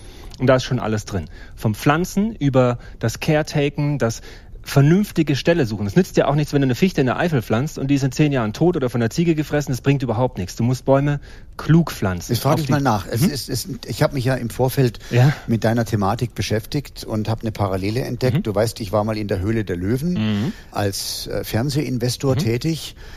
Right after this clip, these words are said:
Speaker 2: und hatte damals eine Wette verloren und hatte gesagt, ähm, die Wette hab ich vergessen, aber den
Speaker 1: Ja.
Speaker 2: Gegenstand hab ich nicht vergessen. Ich spende fünftausend Mammutbäume.
Speaker 1: Mhm.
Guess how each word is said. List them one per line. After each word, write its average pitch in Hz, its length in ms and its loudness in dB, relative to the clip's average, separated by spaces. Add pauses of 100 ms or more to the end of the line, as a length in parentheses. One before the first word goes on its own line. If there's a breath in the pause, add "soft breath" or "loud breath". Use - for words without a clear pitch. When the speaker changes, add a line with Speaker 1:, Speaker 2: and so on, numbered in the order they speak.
(200 loud breath)
Speaker 2:
und 101 200 0
hatte 113 220 0
damals 117 540 -2
eine 92 140 -2
Wette 110 240 0
verloren 120 420 0
und 101 120 -4
hatte 101 180 -4
gesagt, 98 720 -4
ähm, 98 340 -6
die 104 80 -4
Wette 127 140 4
hab 123 100 2
ich 113 80 -2
vergessen, 110 460 -2
aber 95 200 -2
den 90 120 -2
Speaker 1:
Ja. 110 40 0
Speaker 2:
Gegenstand 113 440 -2
hab 90 80 -2
ich 92 60 -2
nicht 92 160 -6
vergessen. 95 520 -4 (600 loud breath)
Ich 143 340 0 (100)
spende 135 580 0
fünftausend 107 1000 -2
Mammutbäume. 87 720 -4 (240)
Speaker 1:
Mhm. 113 220 0